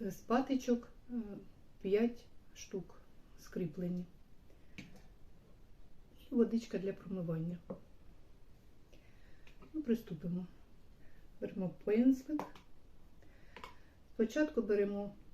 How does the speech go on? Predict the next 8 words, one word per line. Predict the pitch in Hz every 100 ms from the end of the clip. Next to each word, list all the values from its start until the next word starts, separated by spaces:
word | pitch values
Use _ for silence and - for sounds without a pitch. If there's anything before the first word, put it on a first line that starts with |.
| -
жовту | 226 220 190 190 247
фарбу, | 254 269 254 240 269 262 - - - -
вмочуємо | 214 202 202 202 190 190 226
у | 233 190
жовту | 185 175 220
фарбу | - 240 233 233 254 262 - - - - - - - - - - - - - - - - - - - - - - - - - - - -
і | 285
проводимо | 285 285 269 349 285 254 262 262